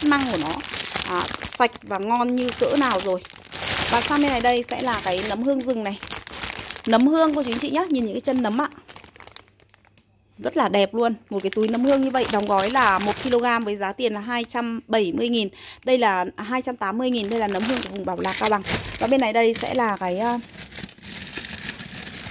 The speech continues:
cái gì đây nhỉ? Là miến rong này. Miến rong, đây là miến rong hoàn toàn từ cái củ rong giềng nguyên chất ấy ạ.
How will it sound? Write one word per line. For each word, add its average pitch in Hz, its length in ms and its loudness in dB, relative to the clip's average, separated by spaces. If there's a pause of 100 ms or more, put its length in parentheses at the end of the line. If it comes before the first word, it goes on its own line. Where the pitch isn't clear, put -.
(120)
cái 220 100 -6
gì 220 120 -2
đây 208 100 0
nhỉ? 202 160 0 (1200)
Là 208 120 6
miến 208 280 -2
rong 262 260 2
này. 214 120 -2 (800)
Miến 226 200 -2
rong, 269 180 4 (360)
đây 247 120 4
là 226 140 6
miến 202 300 0
rong 254 180 2
hoàn 233 320 0
toàn 202 240 2 (100)
từ 208 180 -2
cái 185 300 -4
củ 196 200 -4
rong 220 180 -4
giềng 214 260 2
nguyên 247 200 0
chất 349 180 -4
ấy 359 60 -4
ạ. - 80 -4